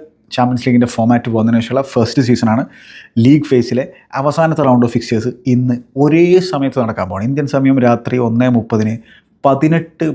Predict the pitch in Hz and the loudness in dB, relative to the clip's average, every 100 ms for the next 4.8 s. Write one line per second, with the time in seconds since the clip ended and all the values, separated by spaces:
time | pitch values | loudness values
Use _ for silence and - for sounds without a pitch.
0 | 120 113 113 113 123 120 107 117 _ 113 | -2 -2 -6 -2 0 0 -2 -6 _ -4
1 | 110 123 123 117 104 101 98 92 95 87 | -2 -2 -2 -2 -6 -4 -8 -8 -10 -12
2 | - _ 120 117 131 120 - 113 - _ | -14 _ -2 2 2 0 -4 -14 -14 _
3 | - 120 - - 98 87 87 - _ - | -4 -4 -2 -4 -4 -4 -6 -14 _ -20
4 | - - - - - - 151 190 | -20 -20 -20 -20 -14 -2 2 2